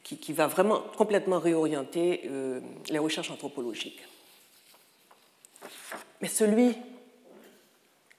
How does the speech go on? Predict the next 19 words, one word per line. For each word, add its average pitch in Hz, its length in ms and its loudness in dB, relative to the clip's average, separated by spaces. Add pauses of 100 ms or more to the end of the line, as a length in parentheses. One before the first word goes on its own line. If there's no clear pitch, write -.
(100)
qui 208 100 -6
fera 196 380 0 (560)
véritablement 170 680 2
la 135 180 -8 (380)
synthèse 156 680 0 (140)
lumineuse 175 680 4 (400)
de, 143 100 0 (120)
dans 156 180 -2
ses 160 240 0
essais 156 440 -4 (300)
de 139 80 -4
l'ensemble 160 340 0
de 156 80 0
ses 143 220 -4
influences, 147 500 -8
qui 151 100 -8
les 139 160 -6
a 131 100 -4 (240)
vraiment 196 380 -2